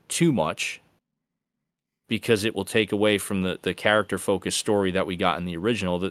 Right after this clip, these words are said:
the things that made the original stand out was that it was so character-focused,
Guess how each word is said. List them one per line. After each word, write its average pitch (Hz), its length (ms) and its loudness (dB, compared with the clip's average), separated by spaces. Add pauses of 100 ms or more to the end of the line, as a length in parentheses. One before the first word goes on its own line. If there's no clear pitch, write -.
the 92 100 -8
things 127 360 -2
that 110 100 -2
made 107 240 -2
the 98 120 -2
original 104 400 -2
stand 92 340 -2
out 110 240 2
was 85 140 -6
that 90 260 -6
it 95 120 -2
was 117 240 0
so 98 240 0
character-focused, 82 920 -4